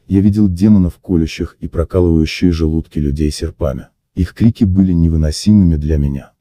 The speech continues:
Я спросил своего провожатого: «Ангелы, что сделали эти люди, когда жили на земле?»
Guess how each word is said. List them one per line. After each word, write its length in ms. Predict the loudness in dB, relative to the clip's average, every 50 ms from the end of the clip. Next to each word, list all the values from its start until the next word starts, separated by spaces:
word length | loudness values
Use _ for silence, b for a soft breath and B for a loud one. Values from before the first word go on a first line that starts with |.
| _ _
Я 200 | -2 -2 -2 -2
спросил 420 | -2 -4 -4 -4 -4 -2 -2 -4
своего 380 | -2 0 0 2 2 2 2 0
провожатого: 680 | 0 0 0 2 2 0 0 -2 -2 -2 -4 -4 -6 -4
«Ангелы, 440 | 0 0 2 2 2 0 -2 -2 -4 B B B B
что 200 | B -6 -4 -2
сделали 460 | -2 0 0 2 2 2 2 2 0
эти 200 | 0 -2 -2 -2
люди, 340 | -2 0 0 -2 -2 -4 -6 _
когда 300 | -4 -4 -2 0 0 0
жили 220 | 0 0 -2 -2
на 120 | -2 -4
земле?» 380 | -4 -2 -2 -2 -2 -2 -4 -10